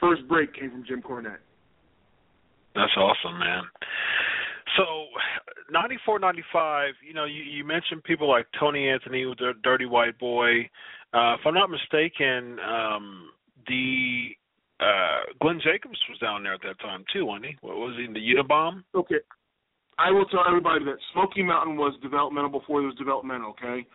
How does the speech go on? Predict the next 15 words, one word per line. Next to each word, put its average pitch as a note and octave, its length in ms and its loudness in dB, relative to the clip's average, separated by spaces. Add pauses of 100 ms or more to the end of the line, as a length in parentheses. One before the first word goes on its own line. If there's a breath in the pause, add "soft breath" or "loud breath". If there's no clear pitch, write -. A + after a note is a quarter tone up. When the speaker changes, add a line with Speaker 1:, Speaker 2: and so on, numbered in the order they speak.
(360 soft breath)
Speaker 1:
Um, B2 440 4
Speaker 2:
Mm-hmm. G#2 200 -12
Speaker 1:
Glenn D3+ 200 4
Speaker 2:
Right. C3 200 6
Speaker 1:
Jacobs, E3+ 300 0
who D3+ 120 2
was C3+ 120 0
Speaker 2:
Right. D#3 240 2
Speaker 1:
Kane, E3 160 2
was E3 160 0
there. E3 240 6 (500)
Chris E3 200 2 (120)
Jericho E3 480 4
was F3 220 6
there. E3+ 420 4